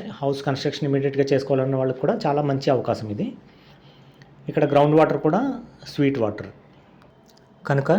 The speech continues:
ఇంట్రెస్ట్ ఉన్నవాళ్ళు వెంటనే సంప్రదించండి. కోనసీమ ప్రాపర్టీస్ రియల్ ఎస్టేట్ యాప్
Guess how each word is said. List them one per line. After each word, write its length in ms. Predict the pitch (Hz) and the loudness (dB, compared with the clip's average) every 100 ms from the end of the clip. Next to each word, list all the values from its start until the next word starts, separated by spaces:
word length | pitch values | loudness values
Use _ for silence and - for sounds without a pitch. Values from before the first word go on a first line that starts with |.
| 247 | 2
ఇంట్రెస్ట్ 360 | 143 151 151 160 | -2 0 0 2
ఉన్నవాళ్ళు 320 | 156 160 202 | 4 4 4
వెంటనే 380 | 185 135 143 202 | 0 -2 -2 -2
సంప్రదించండి. 760 | 202 110 110 107 101 98 95 - - | 0 -4 -4 -6 -6 -10 -12 -16 -16
కోనసీమ 440 | - 127 131 143 139 | -4 -2 -2 0 0
ప్రాపర్టీస్ 560 | 143 135 - - 131 - | 2 0 0 -6 -8 -8
రియల్ 240 | - 120 | -6 -2
ఎస్టేట్ 260 | 123 - 117 | -2 -4 -4
యాప్ 200 | 165 - | -4 -6